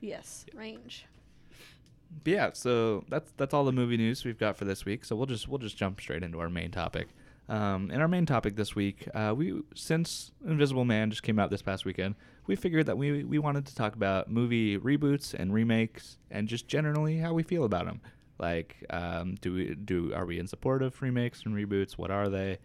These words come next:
Speaker 2: Um, what do we wanna see? What do we not wanna see? And yeah,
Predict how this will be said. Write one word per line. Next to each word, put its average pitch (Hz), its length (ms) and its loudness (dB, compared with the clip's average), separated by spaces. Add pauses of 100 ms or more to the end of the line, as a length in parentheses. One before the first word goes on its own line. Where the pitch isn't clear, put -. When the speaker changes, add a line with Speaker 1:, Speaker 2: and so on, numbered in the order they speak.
(320)
Speaker 2:
Um, 90 300 -2
what 95 100 0
do 92 80 0
we 90 80 0
wanna 113 240 4
see? 113 340 0
What 90 100 -2
do 85 60 -2
we 85 120 -2
not 104 220 -2
wanna 92 200 -4
see? 92 340 -6 (440)
And 127 480 0
yeah, 156 200 0